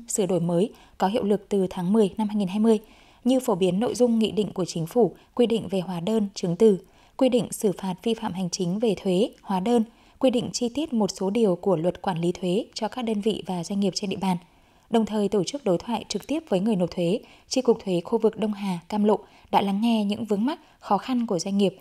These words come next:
trong bối cảnh dịch bệnh covid mười chín và lũ lụt thời gian qua. Những vấn đề liên quan đến các thủ tục hành chính về thuế, giải đáp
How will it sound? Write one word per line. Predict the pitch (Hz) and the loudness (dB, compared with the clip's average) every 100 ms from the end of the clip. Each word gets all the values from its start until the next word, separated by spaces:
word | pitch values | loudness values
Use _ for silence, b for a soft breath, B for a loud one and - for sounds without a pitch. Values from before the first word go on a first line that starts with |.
| B | B
trong | - 233 | -6 -2
bối | 190 | 0
cảnh | 208 196 | 0 -2
dịch | 160 170 | -4 -4
bệnh | 185 - | -4 -4
covid | 202 233 | -4 0
mười | 226 175 | 0 0
chín | - 175 220 247 | 0 -2 -2 -2
và | 196 170 | -4 -4
lũ | 175 | -2
lụt | 220 220 | 2 2
thời | - 175 | 0 -6
gian | 190 | -4
qua. | 185 196 180 _ _ _ b b b - | -2 -2 -2 _ _ _ b b b -2
Những | 233 | 0
vấn | 240 226 | 2 4
đề | 254 214 | 4 4
liên | 254 247 | 2 0
quan | 240 226 | -2 0
đến | 202 175 180 | 0 -2 -4
các | 277 - | -10 -4
thủ | 214 | -2
tục | 170 175 | -2 -4
hành | - 170 | -4 -4
chính | - 180 208 | -2 -2 0
về | 240 185 - | 0 0 2
thuế, | 180 202 B B B - | 2 2 B B B -2
giải | 226 165 | 0 0
đáp | 240 | -2